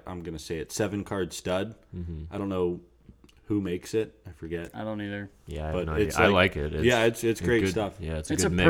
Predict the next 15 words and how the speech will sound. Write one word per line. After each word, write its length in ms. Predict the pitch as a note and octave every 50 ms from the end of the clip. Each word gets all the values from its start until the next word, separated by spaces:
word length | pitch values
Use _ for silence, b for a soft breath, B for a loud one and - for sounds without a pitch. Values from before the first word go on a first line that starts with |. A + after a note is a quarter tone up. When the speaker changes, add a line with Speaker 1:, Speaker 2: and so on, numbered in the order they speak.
| E3 E3
Speaker 3:
perfect 200 | F3 C#3+ - -
mix, 420 | B2+ C3+ C#3 C#3 - - - - - -
and 140 | C#3 C3+ B2+
it's 240 | B2 A#2+ - - -
one 180 | A#2+ C3 C#3+ D#3
of 240 | D#3 D3 C3 B2 C3
the, 360 | C#3 C3+ C3 B2+ B2 A#2 - -
so 220 | - - C3+ C3
a 40 | B2+
lot 240 | B2 C3 C#3 E3 F3
of 100 | E3 -
times 340 | - E3+ D3 C#3+ C#3 B2+ A#2+
those 160 | A#2 A2 G#2
blends 600 | F#2+ - A#2 A2+ A2+ A2 A2 G#2+ G#2 G2+ - - B B B B B B B B B -
are 340 | - G#2+ G#2 G2+ G2+ G2 F#2+